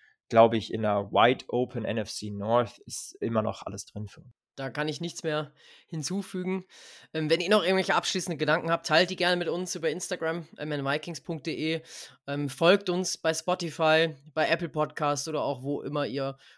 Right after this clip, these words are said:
Speaker 2: uns hört. Hinterlasst gerne eine Bewertung, freuen wir uns riesig.
Speaker 1: Ja.
Speaker 2: Ähm, und dann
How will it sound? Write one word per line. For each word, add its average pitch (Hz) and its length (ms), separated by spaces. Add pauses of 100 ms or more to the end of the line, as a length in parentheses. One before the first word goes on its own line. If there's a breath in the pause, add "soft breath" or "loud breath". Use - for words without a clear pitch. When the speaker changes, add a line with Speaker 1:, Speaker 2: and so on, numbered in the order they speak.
Speaker 2:
uns 156 300
hört. 151 280
Hinterlasst 151 520
gerne 175 240
eine 165 160
Bewertung, 151 680
freuen 143 240
wir 143 60
uns 139 200
riesig. 143 380 (380 loud breath)
Speaker 1:
Ja. 127 180
Speaker 2:
Ähm, 123 540
und 135 260
dann 135 340